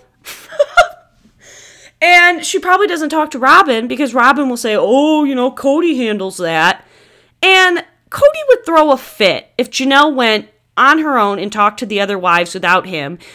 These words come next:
because Cody always sees himself as the head of the house, and he would have to fi-, have the final say on which family money is going towards you know what. You know,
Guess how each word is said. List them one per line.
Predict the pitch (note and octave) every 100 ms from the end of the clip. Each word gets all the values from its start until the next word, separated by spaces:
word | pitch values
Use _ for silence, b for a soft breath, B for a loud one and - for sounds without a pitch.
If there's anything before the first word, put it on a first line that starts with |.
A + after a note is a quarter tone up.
| B
because | D#4 D#4+ E4
Cody | - D#4 D#4
always | A#3 A#3 C4+ F4 -
sees | C#4 B3
himself | C4 A#3+ A3 G#3+
as | G#3+
the | E3
head | D#3+ D#3+ A3
of |
the | E4+
house, | D#4 B3+ A#3+ A#3 A3+ A3+ A3+
and | E3+ D#3 B B
he | - F#3+ A#3
would | C#4+
have | C4+ B3
to | G#3
fi-, | G#3 G3+
have | G#3+ G3+
the | F#3+
final | - F3 F#3 D4 D#4+
say | - C4 A#3 A#3 A#3 A#3 G#3+
on | F3
which | E3+ G#3+
family | - B3 A#3+ B3 B3+
money | B3+ A3 G#3+ G#3+
is | F#3+
going | - F3+ G3+ A3
towards | G#3+ G3+ G3+ F3+
you | A3
know | G#3
what. | F#3+ E3 - B B B
You | - G4 G#4 D#4
know, | D4 B3 D#3+ C3